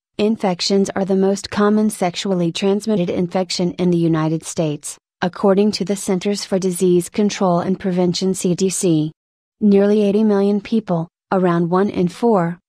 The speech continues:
are currently infected with H P V in the United States,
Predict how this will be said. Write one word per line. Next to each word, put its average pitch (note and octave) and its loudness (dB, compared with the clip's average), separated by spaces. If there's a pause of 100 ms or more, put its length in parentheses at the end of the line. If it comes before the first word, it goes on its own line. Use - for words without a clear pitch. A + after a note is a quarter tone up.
(180)
are G3 -2
currently G3 0
infected F3 -2
with F#3 -4
H E3+ -4
P G#3 2
V G3 2
in F#3 0
the F3 2
United D#3+ 0
States, - -6